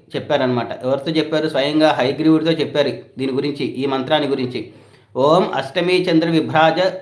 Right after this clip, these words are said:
దళికస్థల శోభితాయే నమః." కాబట్టి ఈ మంత్రాన్ని, ఈ మంత్రాలన్నీ కూడా, వీటి యొక్క విశేషాలన్నీ కూడా చక్కగా గుర్తుపెట్టుకొని మనం మన సమస్యలు ఏవైతే ఉంటాయో ఆ సమస్యలు కనుక మనం దానికి అప్లై చేసుకున్నట్లయితే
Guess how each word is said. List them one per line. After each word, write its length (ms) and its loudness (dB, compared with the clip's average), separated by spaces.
దళికస్థల 560 -2
శోభితాయే 680 2
నమః." 500 2
కాబట్టి 300 -2
ఈ 160 4
మంత్రాన్ని, 640 2
ఈ 80 0
మంత్రాలన్నీ 600 2
కూడా, 420 4
వీటి 140 2
యొక్క 140 -2
విశేషాలన్నీ 720 2
కూడా 200 0
చక్కగా 460 -2
గుర్తుపెట్టుకొని 920 -2
మనం 260 2
మన 220 4
సమస్యలు 440 2
ఏవైతే 320 -2
ఉంటాయో 520 4
ఆ 220 4
సమస్యలు 460 -2
కనుక 460 2
మనం 280 2
దానికి 600 4
అప్లై 380 2
చేసుకున్నట్లయితే 1120 0